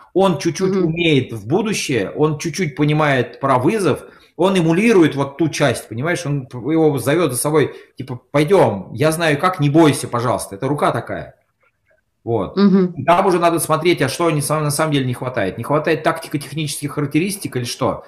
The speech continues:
Speaker 1: Ну, в смысле, а, плюс, ну, ну,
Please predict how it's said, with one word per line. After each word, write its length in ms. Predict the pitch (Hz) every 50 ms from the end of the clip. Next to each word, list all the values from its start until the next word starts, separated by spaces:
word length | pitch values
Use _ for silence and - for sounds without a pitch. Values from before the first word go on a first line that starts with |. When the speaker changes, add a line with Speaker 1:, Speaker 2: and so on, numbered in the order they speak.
| - -
Speaker 1:
Ну, 60 | 143
в 20 | -
смысле, 340 | 175 175 156 - 131 - - - - - _ -
а, 520 | 120 123 120 117 113 - - - - - _
плюс, 220 | 151 175 202 - -
ну, 320 | 190 185 151 107 117 127 - -
ну, 460 | 175 175 147 127 120 120 113 -